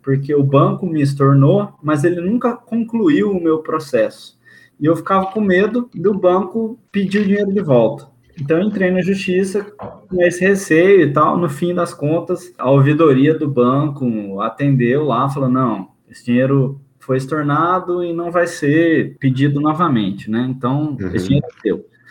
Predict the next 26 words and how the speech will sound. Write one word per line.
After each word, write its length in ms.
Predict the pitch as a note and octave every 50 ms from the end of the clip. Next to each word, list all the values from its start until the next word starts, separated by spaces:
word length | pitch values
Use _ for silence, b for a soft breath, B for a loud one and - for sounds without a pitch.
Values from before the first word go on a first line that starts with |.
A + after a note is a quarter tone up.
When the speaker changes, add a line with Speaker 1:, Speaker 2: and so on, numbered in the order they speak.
| B B B B B B B B B -
Speaker 1:
E 160 | - D3+ E3
aí 680 | F3+ G3 G3+ F#3+ F#3+ F#3 F#3+ F#3+ G3 G3+ G3+ G#3 G3+ G3
concluiu 480 | G3+ G#3 G3+ F#3+ G3+ G#3 F#3+ F3 F3+
o 40 | F3
processo. 720 | F3 - G3 F#3+ - - A2+ G#2+ G2 G2 - - - _ _ -
Mas 800 | - C3+ C#3 D3+ E3 F3 F#3 F#3 - - - - - - - - - -
foi 240 | - D3+ D#3+ D#3+ D#3+
uma 220 | D#3+ D#3+ D#3+ D#3 C#3
sardinhagem 920 | C#3 E3+ D#3 D#3 C#3+ D3 D#3 C#3+ C#3 C3+ C3+ C#3 C#3+ C#3 C#3 C#3 C#3 C#3 C#3 C#3 C#3
da 200 | C#3 - B2+ B2
porra. 460 | - - _ - G2+ G2+ G2 G2 G2 - - - b b b b b b b b _
E, 180 | D#3+ C#3+ D3 A#2+
Speaker 2:
Não, 260 | B2 A2 G2 G#2 F2+
Speaker 1:
e 260 | F2+ F2+ G2 G2+ G#2
Speaker 2:
e 40 | A2+ A#2
os 160 | B2 B2+ B2+
meses 600 | C3 C3+ B2+ C3 C3 C3+ C3+ C3+ B2+ A#2 A#2 A2+
de 220 | G#2+ - A2+ A2+ A2
ansiedade 720 | G#2+ G#2+ - - A2 F#2+ E2+ E2+ F#2 F2 E2+ F#2 - G2+
enquanto 220 | F#2+ G2 G2 -
o 40 | _
processo 440 | - F2+ F#2 - - F#2+ F#2+ - -
vai 80 | F#2+ F#2
Speaker 1:
Não. 100 | G#2 F#2
Speaker 2:
embora, 260 | F#2 F2+ F2 F2+ F#2
né? 120 | F2+ G2+